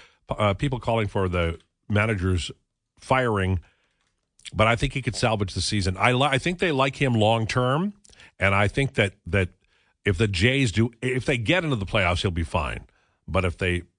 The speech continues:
slide downward, maybe not. Oh, by the way, the inaugural P W H L draft is going on right now. Minnesota had the first pick, and they took a, a hometown,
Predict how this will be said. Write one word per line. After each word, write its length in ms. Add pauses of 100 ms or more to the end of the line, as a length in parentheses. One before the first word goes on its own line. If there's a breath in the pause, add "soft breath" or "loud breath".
(120)
slide 520
downward, 540
maybe 260
not. 300 (2500)
Oh, 60
by 160
the 120
way, 120
the 180
inaugural 600
P 320
W 340
H 180
L 140
draft 500
is 160
going 320
on 220
right 240
now. 380 (200 soft breath)
Minnesota 720
had 180
the 100
first 380
pick, 260
and 120
they 140
took 260
a, 120
a 180
hometown, 720